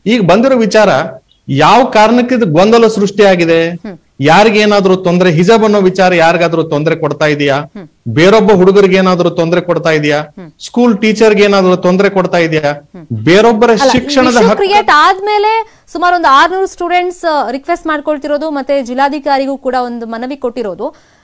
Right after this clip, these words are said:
Speaker 2: ಈಗ ಯಾರೋ ಒಂದ್ ಐದಾರು ಜನ ನಮ್ಗೆ ಹಿಜಾಬ್ ಧರಿಸೋಕ್ ಅವಕಾಶ ಕೊಡಿ ಅಂತ ಕೇಳಿದ್ರಿಂದ ನಮ್ಗೆ ಶೈಕ್ಷಣಿಕ ವಾತಾವರಣ ಹಾಳಾಗ್ಬಿಟ್ಟಿದೆ. ಪ್ರತಿನಿತ್ಯ ಮಾಧ್ಯಮದವ್ರು ಬರ್ತಾರೆ, ಪೊಲೀಸ್ ಅವ್ರು ಬರ್ತಾರೆ, ಸರಿಯಾಗಿ ಪಾಠ ಆಗ್ತಿಲ್ಲ,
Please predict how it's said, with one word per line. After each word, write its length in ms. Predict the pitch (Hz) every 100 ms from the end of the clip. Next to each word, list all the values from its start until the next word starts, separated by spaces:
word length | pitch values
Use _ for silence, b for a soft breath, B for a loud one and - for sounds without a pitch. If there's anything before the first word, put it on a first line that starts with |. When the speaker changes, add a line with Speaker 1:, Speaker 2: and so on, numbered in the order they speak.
| b -
Speaker 2:
ಈಗ 100 | 240
ಯಾರೋ 480 | 240 202 254 349 392
ಒಂದ್ 120 | 370
ಐದಾರು 400 | 320 339 381 381
ಜನ 240 | 302 349 370 381
ನಮ್ಗೆ 220 | 330 311
ಹಿಜಾಬ್ 400 | 294 262 349 269
ಧರಿಸೋಕ್ 380 | 285 302 330 330
ಅವಕಾಶ 400 | 262 294 330 330
ಕೊಡಿ 260 | 330 294 320
ಅಂತ 160 | 320 339
ಕೇಳಿದ್ರಿಂದ 580 | 339 311 349 330 339 339 349 - b b _
ನಮ್ಗೆ 600 | 247 285 359 427 466 494
ಶೈಕ್ಷಣಿಕ 520 | - 339 - 427 415 415
ವಾತಾವರಣ 560 | 339 349 403 392 381 381
ಹಾಳಾಗ್ಬಿಟ್ಟಿದೆ. 960 | 294 302 311 262 262 240 220 185 _ _
ಪ್ರತಿನಿತ್ಯ 400 | 269 311 339 339
ಮಾಧ್ಯಮದವ್ರು 640 | 302 254 254 294 302 302
ಬರ್ತಾರೆ, 480 | 254 240 233 220 220
ಪೊಲೀಸ್ 400 | 214 294 294 285
ಅವ್ರು 140 | 294 269
ಬರ್ತಾರೆ, 460 | 233 226 214 214
ಸರಿಯಾಗಿ 380 | 208 269 269 262
ಪಾಠ 300 | 220 254 285
ಆಗ್ತಿಲ್ಲ, 420 | 302 240 - 220